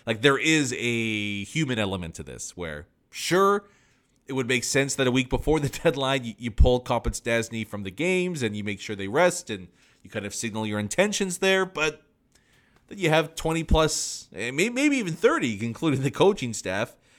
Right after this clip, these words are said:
pissed off people that don't wanna do their job.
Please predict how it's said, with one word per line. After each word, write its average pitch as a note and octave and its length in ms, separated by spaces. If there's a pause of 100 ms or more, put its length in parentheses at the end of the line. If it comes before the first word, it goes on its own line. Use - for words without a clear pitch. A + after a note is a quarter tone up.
(200)
pissed G#3+ 260
off A#3 180
people A#3+ 380
that D3 500
don't E3 180
wanna A3+ 160
do G#3 180
their A3 120
job. A3 440